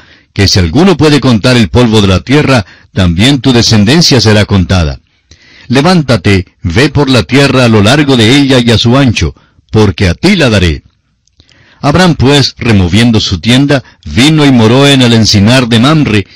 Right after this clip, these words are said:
que está en Hebrón, y edificó allí altar a Jehová. Usted puede ver, amigo oyente, lo que hace Dios por este hombre. Ahora le señala la tierra y le dice lo que está en ella. También le confirma el hecho de que va a tener una descendencia grande.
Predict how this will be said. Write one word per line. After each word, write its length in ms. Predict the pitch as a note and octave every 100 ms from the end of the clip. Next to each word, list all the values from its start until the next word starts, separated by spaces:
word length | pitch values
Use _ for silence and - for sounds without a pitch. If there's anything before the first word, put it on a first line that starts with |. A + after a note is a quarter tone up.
| _ _
que 140 | G2+
está 280 | F#2+ - C3+
en 120 | B2+
Hebrón, 480 | A2 B2 D3 F#2+ C#2 _ _ -
y 60 |
edificó 540 | A2+ A2 - G2+ D3+ B2+
allí 260 | G2+ C3
altar 420 | A#2 F2+ - A2
a 120 | G#2 F2+
Jehová. 420 | G2+ F2 E2 C#2 _ _ _ _ _ _ _ _ _ -
Usted 260 | - - E3
puede 220 | C3+ A#2+
ver, 140 | G2+
amigo 220 | A2 F#2+ F2+
oyente, 380 | F#2+ A#2 A2
lo 160 | G2+ F#2+
que 120 | G2
hace 280 | A2 A2 G2
Dios 300 | F2 C#3 -
por 160 | - A2
este 240 | G2+ B2+
hombre. 320 | C3+ F2 C#2+ - _ _ _ _ _
Ahora 420 | E2 E2+ G#2+ A#2+ E3
le 140 | A#2
señala 400 | - F2 A2+ A2
la 100 | F#2
tierra 460 | - B2+ B2 A#2+ G2 _ -
y 100 | A2
le 140 | A2
dice 240 | C#3+ -
lo 140 | D3 B2+
que 80 | C3
está 220 | - F#3+
en 120 | D3+
ella. 360 | G#2 D#2 D#2 - _ _ _ _ _
También 280 | B2+ D3 F#3+
le 120 | E3
confirma 420 | C3+ G#2 D#3 D3
el 80 | A2
hecho 240 | B2+ C3
de 100 | B2
que 140 | - G#2
va 160 | F2+
a 60 | B2
tener 260 | G#2 G2 A#2
una 180 | B2 G#2+
descendencia 720 | G2 - F2 G#2 A2 A2+ F#2
grande. 500 | F#2 G2 F2 C#2